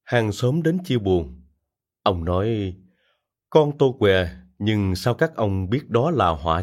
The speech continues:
cho tôi?" Năm sau có giặc, nhà vua bắt lính, thanh niên đi lính,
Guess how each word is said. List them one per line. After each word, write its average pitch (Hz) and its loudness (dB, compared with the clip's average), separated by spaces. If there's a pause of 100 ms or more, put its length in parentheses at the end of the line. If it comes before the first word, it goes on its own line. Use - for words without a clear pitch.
cho 127 0
tôi?" 139 0 (1800)
Năm 127 2
sau 101 -2
có 151 -4
giặc, 95 -2 (680)
nhà 113 2
vua 123 0
bắt 131 -2
lính, 135 -2 (580)
thanh 113 0
niên 107 0
đi 101 -2
lính, 101 -4